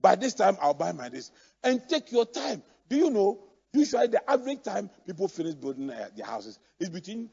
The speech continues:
one to ten years. Don't kill yourself. Don't put on, estimate everything you want to do. Put a budget on your life. Don't spend,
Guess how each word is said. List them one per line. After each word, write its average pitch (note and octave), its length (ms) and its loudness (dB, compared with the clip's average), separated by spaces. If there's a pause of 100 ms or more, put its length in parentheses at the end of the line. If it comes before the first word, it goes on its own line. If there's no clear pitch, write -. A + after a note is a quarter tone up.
(120)
one D#3 200 -10
to C#3 80 -20
ten C3 220 -12
years. G#2+ 400 -14 (1800)
Don't F#3+ 320 2 (220)
kill C#3 220 -4
yourself. - 460 -12 (2500)
Don't F3 120 -6
put C#3+ 120 -14
on, B2 160 -8 (400)
estimate - 480 -2
everything A3 520 -4
you D3+ 100 -2
want D#3+ 220 -4
to C3 60 -14
do. A#2+ 220 -12 (340)
Put - 240 2
a C#3 60 2
budget E3+ 640 -4
on G#2+ 140 -8
your G2 180 -12
life. A#2+ 220 -10 (380)
Don't D#4+ 220 2
spend, A#3 560 -2